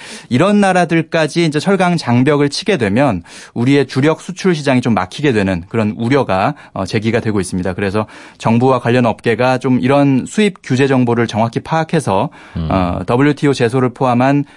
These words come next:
Speaker 1: 대응 전략을 잘 짜야 된다는 그런 전문가들의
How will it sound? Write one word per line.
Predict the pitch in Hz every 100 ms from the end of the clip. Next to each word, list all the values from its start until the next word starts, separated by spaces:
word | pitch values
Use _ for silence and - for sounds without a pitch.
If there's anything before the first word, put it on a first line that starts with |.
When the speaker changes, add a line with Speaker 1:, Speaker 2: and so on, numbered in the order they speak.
| -
Speaker 1:
대응 | 120 131 135
전략을 | 123 104 107 113
잘 | - 117 117
짜야 | - 147 151
된다는 | 123 95 92 90 120
그런 | 131 98 95 - -
전문가들의 | 104 107 104 98 95 107 127